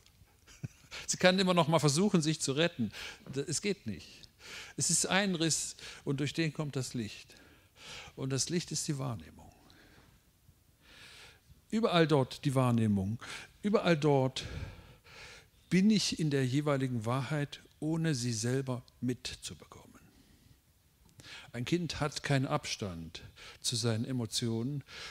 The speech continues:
und zu der Abhängigkeit von den Eltern. Im Mutterleib sowieso nicht. Ein Mensch im Ich-Bewusstsein, der auf Mission ist, in der absoluten Wahrheit, hat dazu keinen Abstand.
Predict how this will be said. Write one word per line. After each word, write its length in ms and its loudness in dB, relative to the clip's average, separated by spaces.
und 160 -2
zu 140 -2
der 140 -2
Abhängigkeit 760 -4
von 120 -14
den 160 -16
Eltern. 440 -20
Im 100 -2
Mutterleib 480 2
sowieso 440 -6
nicht. 360 -16
Ein 160 -4
Mensch 260 -2
im 120 2
Ich-Bewusstsein, 920 -2
der 180 0
auf 200 -4
Mission 520 -2
ist, 380 -8
in 140 -2
der 140 0
absoluten 600 -4
Wahrheit, 420 -6
hat 180 -4
dazu 260 -4
keinen 220 -6
Abstand. 640 -20